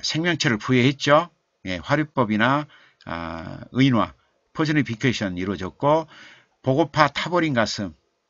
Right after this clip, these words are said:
음, 보고파 타버린 가슴. 그러면 그 추상적인 세계와 그리고 타버린 가슴 안타까움 연결하고 이거를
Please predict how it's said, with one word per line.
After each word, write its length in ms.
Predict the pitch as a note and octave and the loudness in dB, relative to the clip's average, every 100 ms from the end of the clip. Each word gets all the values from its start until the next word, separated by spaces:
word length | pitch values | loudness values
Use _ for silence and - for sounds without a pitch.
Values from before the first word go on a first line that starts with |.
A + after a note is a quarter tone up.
| - | -6
음, 320 | G2+ F#2 E2 - - - - | -4 -4 -8 -12 -14 -14 -18
보고파 440 | - C3+ E3+ D#3+ D#3+ | -2 2 2 4 2
타버린 440 | - F3 F#3 E3+ | 2 -2 0 2
가슴. 480 | C#3 A#2 - G#2+ F#2 - - _ | 4 2 2 -2 -4 -8 -20 _
그러면 520 | A#2+ B2 C3 B2+ F#2+ - _ _ | -2 2 4 4 0 -6 _ _
그 300 | - G2+ F#2+ F#2+ | -8 -4 -4 -4
추상적인 540 | - E3 D#3 D#3 B2+ | -2 -2 0 2 2
세계와 640 | A2 D3 C3+ A2+ A#2 C#3+ D3 _ _ _ | 2 0 2 4 4 4 -4 _ _ _
그리고 560 | B2 A2 B2 C3+ B2+ - - | -4 -2 0 2 0 -4 -10
타버린 380 | - D#3+ D#3 C#3 | -4 0 0 2
가슴 340 | A2 - G#2 | 2 2 -2
안타까움 580 | F#2+ G2 A#2+ - G2+ F#2+ | -2 -4 -4 0 0 0
연결하고 460 | G2 G2 G2+ A#2 | -2 -2 -2 -2
이거를 460 | B2+ G#2+ A#2 D3 F3 | -2 2 2 2 0